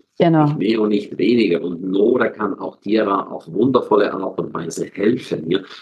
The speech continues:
Speaker 2: Sie kann dich in die Hand nehmen, dass du wirklich, wirklich ein gutes, tolles Gefühl zu Geld hast, dass du Geld liebst, ja? Und dass du Geld wertschätzt, weil das sind die ganz, ganz, ganz wichtigen Parameter.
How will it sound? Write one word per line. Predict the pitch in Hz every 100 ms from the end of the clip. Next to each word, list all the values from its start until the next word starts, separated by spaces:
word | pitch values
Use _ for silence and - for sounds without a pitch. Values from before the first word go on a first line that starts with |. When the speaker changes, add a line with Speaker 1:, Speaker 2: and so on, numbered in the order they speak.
| _
Speaker 2:
Sie | -
kann | 92
dich | 90 82
in |
die | 85 80
Hand | 110 117
nehmen, | 78 82 - - - _
dass | 80 -
du | 110 - - _
wirklich, | _ 117 139 139 123 -
wirklich | - 104 - -
ein | - 92 85
gutes, | - 107 139 139 - -
tolles | - 120 120 -
Gefühl | - - - _ - 202 151
zu | 85 - -
Geld | 85 82
hast, | 82 - 101
dass | 98
du | 113
Geld | - 101 107 - _ _ -
liebst, | - 139 113 - - -
ja? | -
Und | - - - -
dass | 104 -
du | 104
Geld | 101 98 - - -
wertschätzt, | 156 139 - - - - - -
weil | - - -
das | - -
sind | 107 87
die | - -
ganz, | - - 117 113 -
ganz, | - - -
ganz | - - -
wichtigen | - - - - -
Parameter. | - - - - -